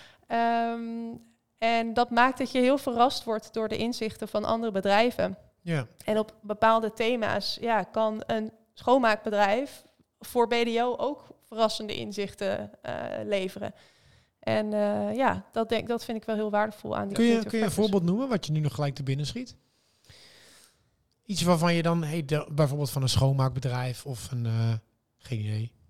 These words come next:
Speaker 2: fietsenverkoper?
Speaker 1: Nou, wat wel een leuke, eh, uitwerking is, is dat, eh, bleek dat het, eh, een van de schoonmaakbedrijven C S U die meedoet met de Community of Practice ook. Ik weet niet of ik dat mag noemen trouwens.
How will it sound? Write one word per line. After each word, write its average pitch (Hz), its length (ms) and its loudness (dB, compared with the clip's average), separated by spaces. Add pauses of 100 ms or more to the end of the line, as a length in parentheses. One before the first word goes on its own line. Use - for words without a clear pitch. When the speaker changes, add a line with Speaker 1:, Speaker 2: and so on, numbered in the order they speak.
(220)
Speaker 2:
fietsenverkoper? - 760 -2
Speaker 1:
Nou, 277 160 6
wat 247 100 4
wel 226 160 6
een 233 60 2
leuke, 226 280 4
eh, 208 680 4
uitwerking 208 560 2
is, 202 140 -4
is 208 120 -8
dat, 202 360 -2
eh, - 120 -10 (120)
bleek 214 340 -2
dat 202 380 -2
het, - 320 -12
eh, - 200 -4
een 220 180 -2
van 208 140 -4
de 196 260 0
schoonmaakbedrijven 208 880 0
C - 60 -12 (180)
S 208 60 -4
U 220 80 -4
die 208 140 -4
meedoet 247 460 2
met 202 300 -4
de 208 80 -12
Community 202 320 -8
of 202 120 -12
Practice 202 380 -4
ook. 240 140 -2
Ik - 60 -20
weet - 160 -20
niet 202 100 -8
of 196 60 -8
ik - 60 -20
dat 190 120 -4
mag 196 120 -8
noemen 208 240 -8
trouwens. 240 300 -14